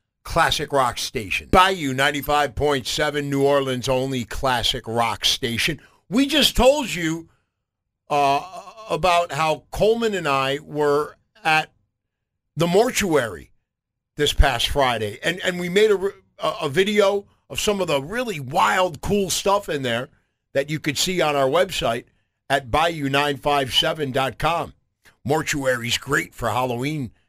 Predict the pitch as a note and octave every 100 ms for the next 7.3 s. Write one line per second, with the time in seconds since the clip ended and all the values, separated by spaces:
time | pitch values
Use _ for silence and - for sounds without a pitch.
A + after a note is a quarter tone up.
0 | _ - C3 A2 C3+ C#3+ _ _ _ _
1 | _ G2+ G#2 G2+ G#2 C3+ D3 D3 B2+ A2+
2 | C#3 D#3+ D3 C3+ C3 C3 C3 D3+ C#3+ B2+
3 | B2+ A#2+ C#3 F3+ D3 G2+ - _ _ _
4 | _ _ _ _ D3 G#3+ C#4 C4+ C4+ -
5 | - A3+ G#3+ E3+ A3 D#4+ C4 C#3 C3+ F3+
6 | - _ _ F#3 F#3+ F3+ F3+ C4+ D4+ -
7 | F#3 D3 C#3+